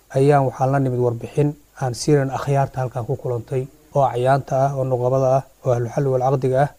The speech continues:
Dagaalkii Maraykanka uu hurinayay Xasan Gurgurtana uu ku dhawaaqay oo Muxarram bilowday, tobankaa bilood, siddeed bilood oo ka mid ah oo Muxarram ilaa Shacbaan ah. Warbixintii oo kooban oo dhammaystiran ayaan halkan ka jeedinay. Si fiicanna waa noo fahmay,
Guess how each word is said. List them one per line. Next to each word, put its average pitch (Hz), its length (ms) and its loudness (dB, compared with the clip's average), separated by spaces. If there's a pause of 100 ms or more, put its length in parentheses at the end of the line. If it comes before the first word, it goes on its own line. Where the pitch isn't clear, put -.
Dagaalkii 135 640 4 (460)
Maraykanka 147 480 2
uu 127 160 0
hurinayay 127 520 0
Xasan - 280 -6
Gurgurtana 139 500 -2
uu 123 80 -2
ku 143 140 -6
dhawaaqay 123 480 2 (400)
oo 135 100 4
Muxarram 131 460 0
bilowday, 127 400 2 (260)
tobankaa 135 420 2
bilood, 123 340 2 (160)
siddeed 143 340 0
bilood 135 300 0
oo 123 80 2
ka - 160 -2
mid 127 160 0
ah 123 120 0
oo 127 60 0
Muxarram 127 360 -2
ilaa 127 140 2
Shacbaan 127 440 0
ah. 123 80 -8 (240)
Warbixintii 131 640 0
oo 123 120 0
kooban 131 440 4 (280)
oo 143 80 -2
dhammaystiran 131 680 -2 (320)
ayaan 135 200 2
halkan 131 280 0
ka 147 120 -2
jeedinay. 131 520 0 (300)
Si - 180 -4
fiicanna 131 400 2
waa 127 160 4
noo 131 180 2
fahmay, 135 460 -2